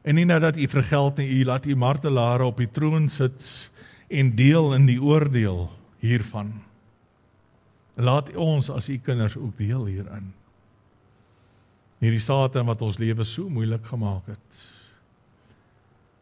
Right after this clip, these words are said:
Wat so onophoudelik met sy listigheid en sy verleiding is.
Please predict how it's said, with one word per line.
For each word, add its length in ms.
Wat 160
so 360
onophoudelik 920
met 120
sy 220
listigheid 640
en 80
sy 180
verleiding 640
is. 460